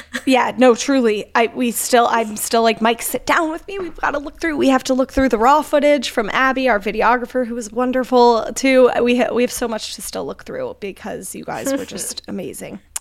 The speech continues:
Speaker 1: Okay, well, before we move on to our emails, a couple last fun questions from our audience. One was, "What's your least favorite thing about shooting weddings?"
Speaker 2: Oh my gosh, my least favorite thing about shooting weddings.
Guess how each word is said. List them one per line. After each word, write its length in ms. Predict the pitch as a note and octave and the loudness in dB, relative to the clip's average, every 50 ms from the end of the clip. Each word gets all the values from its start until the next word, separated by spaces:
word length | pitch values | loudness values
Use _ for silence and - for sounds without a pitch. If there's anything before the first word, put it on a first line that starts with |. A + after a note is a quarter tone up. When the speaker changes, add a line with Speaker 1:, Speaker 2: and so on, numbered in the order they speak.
| _ - | _ -4
Speaker 1:
Okay, 400 | C4 C#4+ C#4 - - D4+ F#4 G#4 | -4 -4 -4 -4 -4 0 2 2
well, 180 | E4+ A3+ G#3 G#3 | 2 2 2 2
before 320 | G#3+ B3+ - - C4 D4 | 2 0 0 0 0 0
we 120 | E4+ F#4 F#4 | 2 2 2
move 220 | F4 D#4+ C#4+ A#3+ | 2 2 4 4
on 200 | A3+ A#3 C4 C4 | 2 2 2 2
to 100 | - C#4 | 0 0
our 80 | B3+ A3+ | -2 -2
emails, 500 | - - A#3+ B3+ B3 A#3 A3 G#3+ G3+ - | -2 -2 0 0 0 0 -2 -4 -4 -8
a 60 | G#3 | -8
couple 300 | - B3 A3+ B3+ C4+ C4 | -6 -4 -2 -2 0 2
last 360 | B3+ A#3+ A#3 A3+ - - - | 2 2 0 0 -4 -8 -8
fun 260 | - - G3+ G3+ G3+ G3+ | -6 -6 -6 -6 -6 -8
questions 480 | - G#3 G3+ - - G3+ F#3 F#3 - | -8 -8 -8 -8 -8 -10 -10 -12 -12
from 160 | - G3+ G3 | -12 -8 -6
our 100 | F3+ D#3 | -4 -2
audience. 560 | - G3 G3+ G3 G#3+ G#3+ G3 F#3+ G#3+ - - - - - - - - - - - - - | -2 -2 -2 -2 -2 -2 -2 -4 -4 -6 -10 -12 -18 -18 -18 -18 -20 -20 -20 -20 -4 2
One 240 | B3 B3 B3+ C#4 C#4+ | 4 4 6 6 4
was, 200 | C#4 C4+ A#3 G#3+ - - - - | 2 2 0 -2 -6 -8 -4 0
"What's 320 | - B3 B3+ B3+ - - C4+ | 2 2 2 0 -2 -2 0
your 100 | C4+ A#3 | 0 0
least 480 | A3 G#3+ A3+ A#3 A3+ - - - - | 0 -2 -4 -4 -4 -6 -6 -8 -4
favorite 500 | - A3 G#3 G3+ G3 G#3+ G#3 G3 - _ | 2 4 4 4 4 2 0 -4 -4 _
thing 280 | - G#3 G3 G3 G3+ - | -2 -2 0 0 -2 -2
about 420 | - F#3+ G3 G3 G3 G3 G3 - | -2 -2 0 0 0 -2 -2 -4
shooting 420 | - - - G3 G3 F#3+ F#3 F#3 F#3 | -8 -6 -4 -4 -2 -2 -2 -2 -2
weddings?" 580 | F#3 F3+ E3 G#2+ - - - - - - - _ _ _ _ _ _ _ _ _ _ _ _ _ _ _ _ _ _ _ _ - | -4 -4 -4 -6 -8 -10 -14 -18 -20 -20 -20 _ _ _ _ _ _ _ _ _ _ _ _ _ _ _ _ _ _ _ _ -8
Speaker 2:
Oh 120 | A3 G3+ F#3+ | -6 -6 -6
my 200 | F3+ F3 C#3+ D#3 | -6 -8 -10 -12
gosh, 340 | E3 F3+ D#3 D#3+ - - F3 | -14 -14 -14 -14 -14 -14 -14
my 80 | E3 | -14
least 400 | E3+ F3+ E3+ E3+ E3+ F#3 - - | -12 -12 -10 -10 -10 -10 -8 -4
favorite 320 | - F#3 F3+ F3+ F3+ E3 - | -2 -2 -2 -2 -4 -6 -6
thing 160 | - E3 D#3+ | -12 -16 -12
about 160 | E3 D#3+ - | -12 -12 -12
shooting 320 | - - F#3 F3 F3 F3 | -12 -10 -10 -10 -10 -10
weddings. 560 | E3+ E3 E3+ E3+ E3+ F3+ F3+ F3+ F#3 F#3 - | -12 -10 -10 -8 -8 -10 -10 -10 -12 -14 -14